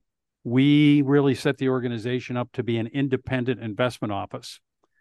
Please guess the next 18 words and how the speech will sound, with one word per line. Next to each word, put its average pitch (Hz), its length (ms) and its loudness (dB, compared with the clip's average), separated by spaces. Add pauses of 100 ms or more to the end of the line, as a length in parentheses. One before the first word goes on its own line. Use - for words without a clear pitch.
(320)
And 113 100 -4
the 117 60 2
idea 127 380 4
was, 113 460 0
in 110 140 -4
my 107 200 -6
former 139 340 0
life, 107 340 -8
I 107 280 -8 (260)
observed 123 460 4
lots 113 360 0
of 107 120 -4
very 113 240 -2
successful 117 580 -6
investors, 110 560 -4
and 113 140 -4
that 107 100 -4
the, 104 180 -4